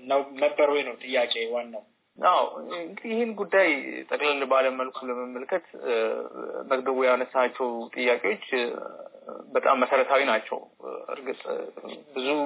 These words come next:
Speaker 2: ሌሎች ችግር ባሉበት አንድ ሀገር ውስጥ እንደዚህ አይነት መዋለ ንዋይ አፍስሶ እንደዚህ አይነት፣ እ፣ ሌ-፣ ሌጀሪ የሚመስል ወይም የቅንጦት የሚመስልን፣ እ፣ እ፣ ፊልድ፣ እ፣ ማከናወን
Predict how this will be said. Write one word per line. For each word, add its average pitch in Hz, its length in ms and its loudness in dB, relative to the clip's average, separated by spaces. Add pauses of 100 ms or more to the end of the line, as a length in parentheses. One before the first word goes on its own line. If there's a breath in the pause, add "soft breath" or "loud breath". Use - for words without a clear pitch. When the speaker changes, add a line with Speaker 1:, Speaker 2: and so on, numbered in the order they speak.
(360)
Speaker 2:
ሌሎች 127 340 0
ችግር 131 280 2
ባሉበት 120 480 4
አንድ 113 180 4
ሀገር 113 220 6
ውስጥ 151 260 -6 (140)
እንደዚህ 120 340 0
አይነት 117 280 2 (340)
መዋለ 113 300 4 (600 loud breath)
ንዋይ 117 240 6
አፍስሶ - 360 0
እንደዚህ 113 280 0
አይነት፣ 110 300 -2
እ፣ 110 140 0 (680 soft breath)
ሌ-፣ 127 200 8 (320)
ሌጀሪ 131 420 6
የሚመስል 110 420 -4
ወይም 123 180 0
የቅንጦት 151 440 0
የሚመስልን፣ 117 680 0 (140)
እ፣ 117 120 -6 (720)
እ፣ 131 120 -2 (200)
ፊልድ፣ 117 340 2 (480)
እ፣ 127 120 0 (960)
ማከናወን 131 520 4